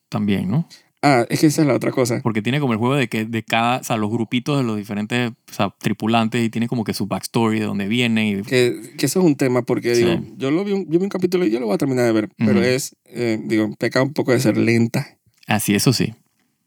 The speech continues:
Speaker 2: O sea, eh,
Speaker 1: Sí, la serie literalmente arranca, o sea, o sea, agarra fuerza, pues, velocidad, como en el final del tercer capítulo,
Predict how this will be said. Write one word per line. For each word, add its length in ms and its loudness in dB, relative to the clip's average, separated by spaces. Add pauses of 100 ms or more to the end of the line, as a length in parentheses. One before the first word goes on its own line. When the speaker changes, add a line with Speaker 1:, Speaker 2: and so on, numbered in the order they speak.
(140)
Speaker 2:
O 40 -14
sea, 240 0
eh, 420 -2
Speaker 1:
Sí, 80 0
la 100 -2
serie 400 0
literalmente 600 -2
arranca, 760 0 (100)
o 40 -18
sea, 340 -2 (100)
o 60 -8
sea, 160 0
agarra 300 0
fuerza, 460 -2
pues, 280 -4
velocidad, 600 -2 (480)
como 260 -4
en 100 -4
el 240 -4 (100)
final 360 -2
del 140 0
tercer 240 -4
capítulo, 680 0